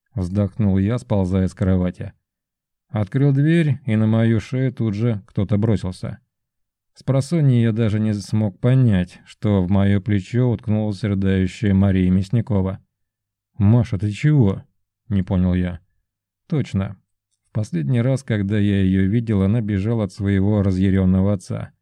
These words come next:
Я завёл девушку в свою комнату и запер дверь.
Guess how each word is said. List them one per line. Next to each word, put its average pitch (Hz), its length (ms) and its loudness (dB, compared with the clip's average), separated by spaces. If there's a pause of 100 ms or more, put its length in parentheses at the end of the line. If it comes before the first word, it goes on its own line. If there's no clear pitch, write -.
(580)
Я 113 180 4
завёл 170 320 2
девушку 151 420 -2
в 123 60 -6
свою 127 240 -2
комнату 123 480 0
и 104 40 2
запер 92 380 0
дверь. 92 420 -4